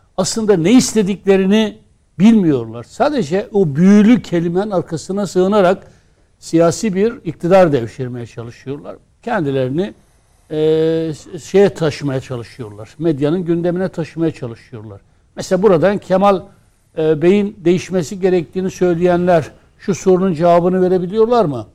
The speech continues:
Nasıl bir değişim istiyorlar? Nasıl bir programatikleri var? Nasıl bir Türkiye istiyorlar? Nasıl bir C H P istiyorlar? Yani sadece Kemal Bey'in değişimine endeksli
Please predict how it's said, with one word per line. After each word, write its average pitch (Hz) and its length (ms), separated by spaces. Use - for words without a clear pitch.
Nasıl 220 280
bir 160 160
değişim 127 360
istiyorlar? 120 560
Nasıl 185 320
bir 196 120
programatikleri 160 920
var? 135 200
Nasıl 254 320
bir 214 120
Türkiye 156 440
istiyorlar? 135 520
Nasıl 175 320
bir 175 180
C 170 200
H 156 60
P 160 140
istiyorlar? 135 580
Yani 156 200
sadece 175 480
Kemal 175 400
Bey'in 185 240
değişimine 175 500
endeksli 175 840